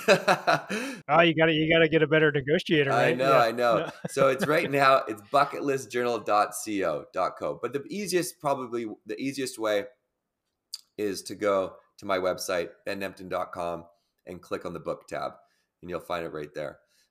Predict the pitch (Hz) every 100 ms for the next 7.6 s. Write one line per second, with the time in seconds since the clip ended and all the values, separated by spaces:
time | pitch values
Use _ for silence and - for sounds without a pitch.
0 | - 82 82 82 98 90 76 - 95 95
1 | 95 - 98 117 92 131 - 156 143 -
2 | 101 92 120 123 123 95 - 113 107 92
3 | 90 - _ 90 95 101 101 101 98 -
4 | - 101 90 - 95 82 76 - _ _
5 | 98 101 98 92 98 90 92 90 - 87
6 | 85 - 85 78 - _ _ - 90 -
7 | 85 - 87 - 76